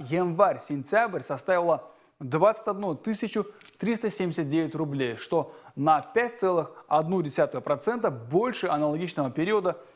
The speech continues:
две тысячи шестнадцатого года. Итак, на следующий год объем валового регионального продукта составит семьсот двадцать четыре миллиарда рублей.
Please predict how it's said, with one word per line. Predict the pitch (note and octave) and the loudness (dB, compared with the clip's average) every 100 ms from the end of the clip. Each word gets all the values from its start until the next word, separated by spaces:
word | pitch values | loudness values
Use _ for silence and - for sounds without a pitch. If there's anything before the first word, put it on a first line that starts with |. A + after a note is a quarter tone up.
| _ | _
две | C3+ C3+ D#3 | -6 0 0
тысячи | F3+ G#3+ G3+ | 0 -2 -2
шестнадцатого | F3+ D#3+ D3 C#3 D#3 C#3+ | -4 -2 -2 0 0 -2
года. | B2 A2 - _ _ _ _ _ - | -2 -6 -12 _ _ _ _ _ -6
Итак, | F#3 F#3+ - - _ _ _ | 2 2 2 -16 _ _ _
на | D3+ F3 G3 E3 | -2 2 2 -2
следующий | - C4 B3+ C4 | -2 -2 0 0
год | F#3+ D#3 - - | 2 2 0 0
объем | F3 F3+ B3 G#3+ - | 0 2 -2 -4 -10
валового | C3 D#3 A#3 A3 D3+ C#3 | -2 2 2 2 -2 -2
регионального | C#3+ E3 F3+ E3+ C#3+ | -2 0 0 0 -2
продукта | C3 C#3+ A3 A3+ G3 | -2 -6 -4 -4 -4
составит | D3+ C#3+ A3+ A3 F3+ - _ _ | -2 -2 -2 -2 -4 -10 _ _
семьсот | - F#3+ F3 - C4 - F3+ | -4 -2 -2 -2 -4 -4 -2
двадцать | D#3 F3+ F#3+ - | 2 2 0 -8
четыре | E3 A#3 | -6 -2
миллиарда | F3 C#3+ C#3+ C3+ | 0 2 2 2
рублей. | D3 C3+ A2 | -4 -6 -8